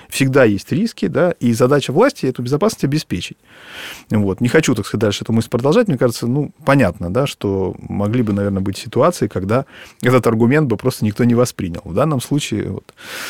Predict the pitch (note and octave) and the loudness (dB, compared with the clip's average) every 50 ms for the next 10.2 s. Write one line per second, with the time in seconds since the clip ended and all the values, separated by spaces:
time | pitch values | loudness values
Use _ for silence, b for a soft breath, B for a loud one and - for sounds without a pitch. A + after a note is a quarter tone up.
0 | B B B G2 F2+ - D3 G3+ A3 D#3 F#3 G#3+ G3 F3 D#3 D#3 D3+ F#3 G#3 F#3 | B B B -2 0 4 6 6 6 8 8 8 8 8 6 6 6 4 4 2
1 | - - - - B2+ A#2 A#2 - F#3 F#3 - - A#2 B2+ C3+ B2+ C3 A2+ - A#2+ | 2 0 -2 0 0 -2 0 0 0 0 2 4 4 4 4 4 2 2 2 2
2 | A2 - - - C3 B2+ A2+ - - B2 A2+ A#2 A2+ G#2 G#2+ A2+ A2+ A2+ B2+ F3 | 2 0 -2 0 2 0 0 2 0 0 2 4 4 4 4 2 2 4 4 4
3 | A3 G3+ F3 A#2+ - G#2+ G2+ - C#3+ C3+ B2 A#2+ A#2+ - A#2+ A2+ A2 A2 G2 E2+ | 4 4 4 2 0 0 0 2 2 2 2 2 2 2 2 2 4 2 0 0
4 | D#2+ D#2+ - E2+ E2 G#2+ B2+ B2 G#2 - F2+ F#2 G2+ - - - G2 F#2+ - B | -2 -4 -8 -6 -2 -2 -2 -2 -2 -6 -4 -6 -6 -8 -6 -4 -4 -4 -4 B
5 | B B B B B B B B G2 F#2 F#2 G2 G#2+ G2+ - A#2+ A2+ - G#2+ - | B B B B B B B B -6 -4 -2 0 0 2 2 2 0 0 -4 -6
6 | - G2 A#2+ D#3 C#3+ B2 G#2+ - - A2+ G#2 G#2+ G2+ - G#2 G2+ G2+ G2+ A#2 D3 | -4 0 2 2 2 2 -2 0 0 0 0 0 -2 -2 -2 0 0 0 0 0
7 | D#3+ - - - F2+ F2+ F#2 F#2 F#2+ G2 - B B B B B B B B B | -2 -4 -4 -8 -6 -6 -4 -4 -6 -6 -8 B B B B B B B B B
8 | - B2 A2 G2+ G2 F#2 F#2 F#2 F#2 F#2+ G2 G2+ G2+ G2 - - A2+ A2+ A2 F#2 | -10 -6 -4 -4 -2 -2 -2 -2 -2 -2 0 -2 -2 -4 -4 -2 -2 -2 -2 -4
9 | - - - - F#2+ - G#2 G2 G2 G2 F#2+ G#2 A2+ G#2 F#2 F2+ - G2 - - | -8 -6 -8 -8 -8 -6 -6 -4 -2 0 2 2 2 0 -2 -4 -4 -6 -8 -8
10 | - - F#2 F#2 | -8 -10 -10 -10